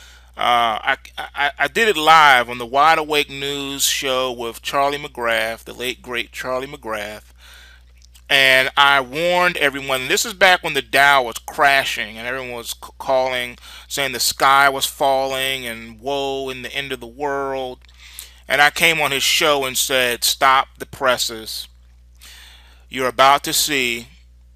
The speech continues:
the grandfather of all bull markets. You have not seen the highs. You're gonna see bull market to make the nineteen nineties bull market look tame."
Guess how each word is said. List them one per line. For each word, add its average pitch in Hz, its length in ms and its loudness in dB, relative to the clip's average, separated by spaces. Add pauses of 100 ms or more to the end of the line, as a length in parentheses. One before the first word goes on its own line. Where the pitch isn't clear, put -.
(280)
the 117 440 -4
grandfather 127 1080 0
of 110 240 -8
all 131 360 -2
bull 131 420 -6
markets. 117 640 -8
You 127 100 -14
have 127 160 -2
not 127 220 -4
seen 160 400 -2
the 143 100 0
highs. 120 680 -2 (380)
You're 151 160 -6
gonna 170 160 -2
see 143 300 0
bull 143 340 -2
market 131 500 0
to 120 80 -12
make 123 240 -8
the 113 60 -12
nineteen 131 500 -8
nineties 123 380 -4
bull 120 240 -10
market 117 500 -10 (240)
look 123 340 -12
tame." 123 520 -4